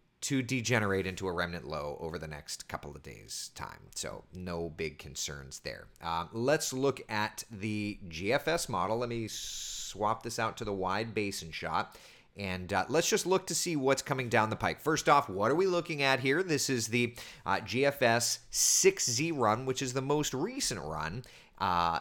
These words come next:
and you're looking at mean sea level pressure normalized anomaly. For those of you in listening mode, I'll do my best to guide you through this because, uh, certainly we have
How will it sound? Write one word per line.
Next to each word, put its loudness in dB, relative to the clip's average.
and -6
you're 2
looking 0
at 0
mean -2
sea 0
level 4
pressure 2
normalized 2
anomaly. -2
For -10
those 0
of -6
you 0
in 0
listening 2
mode, 4
I'll 6
do 0
my 4
best 2
to 0
guide 4
you -2
through -6
this -8
because, -6
uh, -4
certainly -2
we -2
have -2